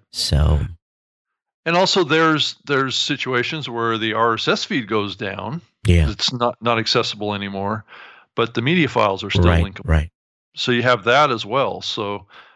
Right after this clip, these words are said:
Speaker 2: uh, and then it's the opposite of that. The R S S feed is working, but the media <laughs> files are dead.
Speaker 1: Right.
Speaker 2: So, um,
Speaker 1: So
Speaker 2: it's,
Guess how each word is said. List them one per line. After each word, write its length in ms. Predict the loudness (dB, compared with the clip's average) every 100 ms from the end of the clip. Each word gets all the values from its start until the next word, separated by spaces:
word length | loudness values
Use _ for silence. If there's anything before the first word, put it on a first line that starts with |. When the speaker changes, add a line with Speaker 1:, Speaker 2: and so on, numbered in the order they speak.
| _ -8
Speaker 2:
uh, 260 | -4 -2 -4
and 120 | -4
then 420 | -4 -4 -6 -10 -10
it's 480 | -10 -6 -4 -4 -6 _ -2
the 100 | 2
opposite 400 | 2 0 -2 -2
of 80 |
that. 220 | -2 -4 -4
The 100 | 0
R 140 | 0
S 120 | 2
S 140 | 0 0
feed 240 | 0 0
is 140 | -2
working, 340 | -2 -4 -4 -8
but 140 | -6
the 80 | -4
media 220 | -4 -4
<laughs> 20 |
files 340 | 0 2 2 -2
are 80 | 0
dead. 220 | 4 6
Speaker 1:
Right. 360 | 6 4 2 -4 _ _ _ _ -18
Speaker 2:
So, 440 | -8 -2 0 0 -4 -12 -20 _
um, 520 | -10 -8 -8 -10 -14 -8
Speaker 1:
So 160 | 0 2
Speaker 2:
it's, 300 | 2 -2